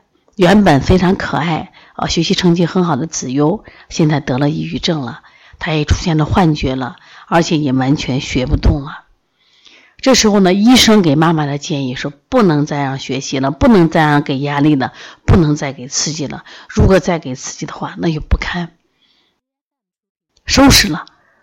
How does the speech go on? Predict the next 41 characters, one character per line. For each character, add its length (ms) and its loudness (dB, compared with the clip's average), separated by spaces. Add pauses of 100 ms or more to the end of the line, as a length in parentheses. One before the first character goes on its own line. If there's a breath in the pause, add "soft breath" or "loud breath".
(180)
这 100 6
就 60 8
非 200 6
常 160 2
可 180 -8
怕 220 0
的 100 -6
一 60 -10
个 120 -8
结 240 -10
果 220 -14
了。 200 -20 (680 loud breath)
那 220 6
我 60 6
们 160 2
再 120 6
把 140 2
这 100 0
个 120 2
电 160 4
视 100 4
剧 160 -2
看 300 -2
完， 280 -4
其 140 0
实 240 4 (1000 loud breath)
我 120 4
们 140 8
很 200 2
多 140 6
家 200 2
长 180 0
不 100 2
就 140 2
是 100 -2
这 140 -6
样 240 -8
的 80 -10
吗？ 220 -14 (640 soft breath)
从 320 4
上 380 2